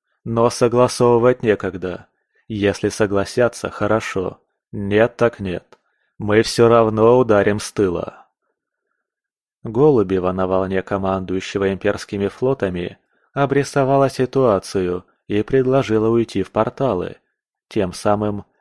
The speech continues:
лишить митов преимущества. Тот согласился. Поэтому, когда королева митов уже предвкушала победу, флоты противника стали уходить в порталы,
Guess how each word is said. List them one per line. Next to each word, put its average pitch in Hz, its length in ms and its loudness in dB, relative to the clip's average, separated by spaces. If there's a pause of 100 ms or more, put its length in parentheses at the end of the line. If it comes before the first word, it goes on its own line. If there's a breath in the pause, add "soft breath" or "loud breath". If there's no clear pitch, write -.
лишить 139 520 -2
митов 135 380 -2
преимущества. 104 1040 -2 (720)
Тот 95 240 0
согласился. 95 960 -4 (760)
Поэтому, 104 560 0
когда 110 420 0
королева 107 580 0
митов 113 440 -4
уже 123 240 -2
предвкушала 117 720 -2
победу, 117 640 -2 (480 soft breath)
флоты 165 480 0
противника 131 720 0
стали 104 360 -2
уходить 98 480 -2
в - 40 -20
порталы, 95 720 -2